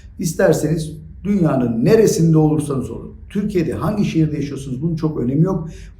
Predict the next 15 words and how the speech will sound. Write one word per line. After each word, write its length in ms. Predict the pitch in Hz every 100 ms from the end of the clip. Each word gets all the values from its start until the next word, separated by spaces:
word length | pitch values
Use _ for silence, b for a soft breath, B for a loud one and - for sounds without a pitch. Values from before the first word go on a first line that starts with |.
| -
Online 640 | 196 214 196 165 170 196 - -
sizinle 800 | - 196 160 135 147 190 - - 180
görüşebiliriz. 840 | 170 - 127 170 175 175 - - - -
Sizin 420 | - 165 156 139
durumunuzu 480 | 156 156 147 - -
öncelikle 480 | 165 151 131 120 143
inceleyip 480 | 160 143 151 208
size 380 | - 151 151 156
bu 40 | -
konuyla 300 | 160 139 131
ilgili 240 | 123 135
bizler 300 | 175 156 123
de 100 | 123
bilgi 260 | 110 104 110
verebiliriz. 580 | 147 170 175 170 -